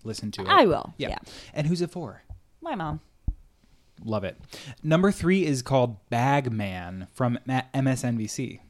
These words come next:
Speaker 2: Hmm. It sounds
Speaker 1: Do you
Speaker 2: like
Speaker 1: know
Speaker 2: a
Speaker 1: it?
Speaker 2: true crime, like, documenting something.
Speaker 1: It's actually, uh, it's Rachel Maddow.
Speaker 2: Oh, I have heard. Yeah, sorry.
Speaker 1: Yeah.
Speaker 2: Mm-hmm.
Speaker 1: So it's,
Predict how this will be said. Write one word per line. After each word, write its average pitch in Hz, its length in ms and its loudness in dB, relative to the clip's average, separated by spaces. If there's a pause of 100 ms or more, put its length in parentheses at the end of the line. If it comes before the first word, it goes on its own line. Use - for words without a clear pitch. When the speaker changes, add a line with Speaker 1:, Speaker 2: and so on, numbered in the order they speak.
Speaker 2:
Hmm. 175 420 -4 (340)
It - 140 -4
sounds 302 140 2
Speaker 1:
Do 277 40 2
you - 40 4
Speaker 2:
like - 100 2
Speaker 1:
know 254 60 4
Speaker 2:
a - 20 2
Speaker 1:
it? - 100 -6
Speaker 2:
true 214 240 -4
crime, 165 600 -4
like, 156 260 -8 (300)
documenting 147 520 -6
something. - 460 -12
Speaker 1:
It's 165 220 -2
actually, 180 440 0
uh, 135 360 2 (100)
it's 143 180 -6
Rachel 151 800 0
Maddow. 107 880 0 (300)
Speaker 2:
Oh, 494 300 6
I - 20 0
have 262 140 -2
heard. 160 180 -8
Yeah, 139 60 -10
sorry. - 240 -12
Speaker 1:
Yeah. 135 220 2 (140)
Speaker 2:
Mm-hmm. 185 220 -8
Speaker 1:
So 156 240 6
it's, 147 320 0